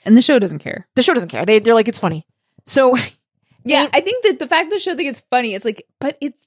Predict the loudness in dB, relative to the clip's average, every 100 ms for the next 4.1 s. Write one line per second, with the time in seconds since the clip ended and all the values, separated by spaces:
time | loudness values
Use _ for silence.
0 | -8 -6 -8 _ _ _ -6 -2 0 0
1 | -2 -8 -14 -16 -20 _ -20 -20 _ _
2 | _ _ _ -4 2 4 2 _ _ _
3 | _ -2 0 0 -4 -2 2 2 2 -2